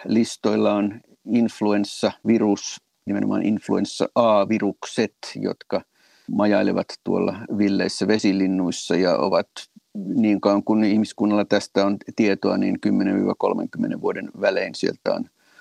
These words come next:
uutta pandemiaa pukannut ja, ja heti varmaan seuraavana vuorolistalla tai jonossa on sit koronavirukset. Mutta viruksia piisaa kyllä ja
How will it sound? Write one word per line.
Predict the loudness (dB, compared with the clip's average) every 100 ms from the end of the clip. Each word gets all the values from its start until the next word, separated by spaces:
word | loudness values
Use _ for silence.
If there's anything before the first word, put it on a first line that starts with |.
| _ 0
uutta | 0 2 -2
pandemiaa | 2 0 0 0 0 -2
pukannut | 0 0 2 0 0 -4 -4
ja, | -4 -4 -4
ja | -4 -4 -6 -8 -6 -6
heti | -2 0
varmaan | 2 2 2 2 0 -8 -14 -12
seuraavana | -4 -2 2 0 0 -2 -4 _ _ 2
vuorolistalla | 4 4 4 4 2 -2 0 2 0
tai | 0 -2 0
jonossa | -2 0 -2 -4 -4
on | -2 -2
sit | -6 _ _
koronavirukset. | 0 0 0 -2 -2 -2 -6 -12 -12 -20 _ _ _ _ _ -2
Mutta | 0 0 -2 -4 -4 -10 -4
viruksia | -2 -2 -4 -2 -2 -2 -2
piisaa | -2 -2 -2 -2 -2
kyllä | -4 -2 -2
ja | -2